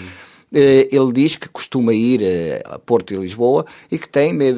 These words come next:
meia dúzia de pessoas a assistir a um lançamento do livro. Quando vai à Póvoa as coisas não são assim.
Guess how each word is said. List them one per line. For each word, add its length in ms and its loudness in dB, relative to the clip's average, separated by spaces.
meia 240 -2
dúzia 280 -6
de 60 -10
pessoas 600 0
a 60 -4
assistir 260 -8
a 20 -6
um 60 -6
lançamento 480 -10
do 60 -12
livro. 280 -18
Quando 240 0
vai 180 0
à 60 0
Póvoa 280 0
as 80 -8
coisas 320 -6
não 160 -8
são 180 -10
assim. 340 -16